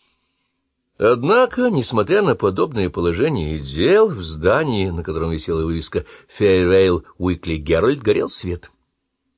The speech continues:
Когда Эми припарковалась и вышла из машины, то услышала изнутри приглушенный гул и стук,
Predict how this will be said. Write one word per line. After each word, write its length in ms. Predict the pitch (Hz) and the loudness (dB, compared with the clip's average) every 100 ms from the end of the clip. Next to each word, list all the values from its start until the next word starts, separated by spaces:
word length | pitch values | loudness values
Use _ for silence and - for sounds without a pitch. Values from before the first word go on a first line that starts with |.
| _ _ _ _ _ _ | _ _ _ _ _ _
Когда 320 | - 95 98 | -8 -4 2
Эми 300 | 107 107 104 | 2 2 0
припарковалась 1120 | 101 98 92 95 85 98 104 170 208 113 - - | -2 -4 -6 -6 -4 -2 0 2 2 0 -2 -4
и 160 | 101 | -4
вышла 360 | 95 92 - 92 | -4 -4 -4 -6
из 160 | 95 87 | -6 -4
машины, 540 | 98 - 95 90 85 - - - _ | -6 -4 -4 -4 -6 -10 -20 -20 _
то 220 | - 101 | -4 -2
услышала 680 | 101 95 - 226 - 131 110 | -2 -4 -6 -6 -6 -4 -4
изнутри 420 | 92 92 98 156 | -4 -4 -6 -6
приглушенный 800 | 180 101 87 90 - 202 190 98 | -10 -8 -6 -6 0 0 0 -4
гул 320 | 85 147 214 | -2 -4 -4
и 160 | - 165 | -6 -6
стук, 560 | - - 113 110 - | -6 -4 -2 -2 -4